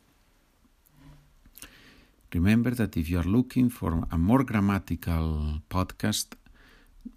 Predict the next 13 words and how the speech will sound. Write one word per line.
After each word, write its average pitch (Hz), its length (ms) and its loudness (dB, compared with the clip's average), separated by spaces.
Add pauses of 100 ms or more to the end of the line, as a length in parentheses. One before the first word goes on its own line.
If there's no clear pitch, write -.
(340)
there 71 160 -2
are 67 100 -4
many, 92 460 2
I 80 80 -4 (120)
assume, 98 480 0
but 80 460 -4
I 87 120 0
have 82 260 -6
one, 104 500 0 (520)
Spanish 101 680 0
for 95 300 0
Beginners, 90 960 0 (1300)
Pedro. 73 440 0